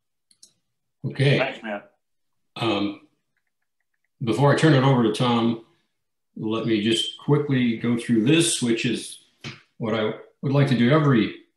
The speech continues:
Speaker 1: month, is, uh, welcome all the other club members that have joined us from around the country and thank them for participating in the meeting and also being presenters. That's, that's a very key part of these meetings, is to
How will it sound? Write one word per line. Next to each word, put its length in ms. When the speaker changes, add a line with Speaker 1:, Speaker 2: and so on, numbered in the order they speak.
Speaker 1:
month, 400
is, 340
uh, 260
welcome 340
all 200
the 160
other 220
club 300
members 640
that 100
have 80
joined 320
us 140
from 160
around 240
the 40
country 540
and 180
thank 280
them 240
for 320
participating 960
in 160
the 80
meeting 380
and 120
also 320
being 260
presenters. 480
That's, 240
that's 220
a 60
very 400
key 280
part 360
of 200
these 240
meetings, 420
is 200
to 160